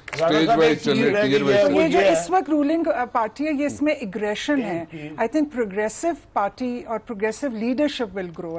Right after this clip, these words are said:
Speaker 3: actually, not aggressive leadership।
Speaker 2: अच्छा, नफीसा बीबी, आलिया बीबी ने कहा जनाब कि आप justify नहीं कर सकती अपनी गवर्नेंस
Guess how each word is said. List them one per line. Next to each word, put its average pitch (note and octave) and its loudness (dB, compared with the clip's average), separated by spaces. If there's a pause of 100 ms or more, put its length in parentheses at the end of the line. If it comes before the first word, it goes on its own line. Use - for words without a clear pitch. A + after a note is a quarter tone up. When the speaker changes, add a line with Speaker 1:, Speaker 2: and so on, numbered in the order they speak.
Speaker 3:
actually, F#3+ -14
not G#3 -4
aggressive F3+ -8
leadership। D3 -14
Speaker 2:
अच्छा, F#3 0
नफीसा E3+ 0
बीबी, F#3+ 0
आलिया D3 0
बीबी D#3 -4
ने E3+ 0
कहा C#3+ 0
जनाब D3 0
कि D#3 0
आप C#3 2
justify C#3+ -4
नहीं C3 -4
कर D3 -6
सकती C3+ -8
अपनी B2+ -6
गवर्नेंस A2+ -4